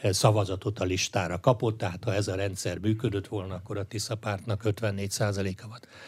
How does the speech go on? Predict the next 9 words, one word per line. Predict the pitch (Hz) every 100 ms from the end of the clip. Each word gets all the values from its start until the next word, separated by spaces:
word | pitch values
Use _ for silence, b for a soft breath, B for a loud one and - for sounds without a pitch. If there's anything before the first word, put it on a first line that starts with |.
| B B B
Csak | - 151 -
hogyha | 120 - 120
a | 107
Tisza | 208 240 208
Párt | 160 135 135
most | 113 110
felépít | 160 180 185 143 113 107
valamit, | 117 123 113 98 104 110
amibe | - 117 110 113 107 110 107 104